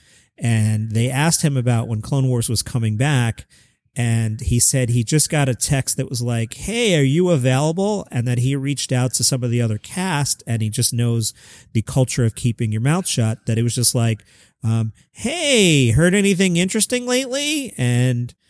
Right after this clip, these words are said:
they were all like, "Yeah, kinda, have you?" And everyone was afraid to admit that Lucas had reached out to them, Lucasfilm had reached out to them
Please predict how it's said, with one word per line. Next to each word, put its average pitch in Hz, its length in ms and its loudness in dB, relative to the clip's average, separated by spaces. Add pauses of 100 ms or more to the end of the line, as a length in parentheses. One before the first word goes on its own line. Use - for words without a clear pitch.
(300)
they 117 360 -2
were 117 140 0
all 123 160 0
like, 117 320 -2
"Yeah, 180 440 -6
kinda, 311 440 -4
have 185 500 2
you?" 220 480 -4
And 156 160 0
everyone 143 320 2
was 131 200 0
afraid 127 500 0
to 139 80 0
admit 120 300 0
that 110 140 -2 (320)
Lucas 123 440 0
had 117 180 0
reached 117 280 -4
out 196 220 -2
to 143 100 0
them, 110 120 0
Lucasfilm 110 500 0
had 127 140 2
reached 110 220 -2
out 101 200 -4
to - 100 -4
them 107 200 -2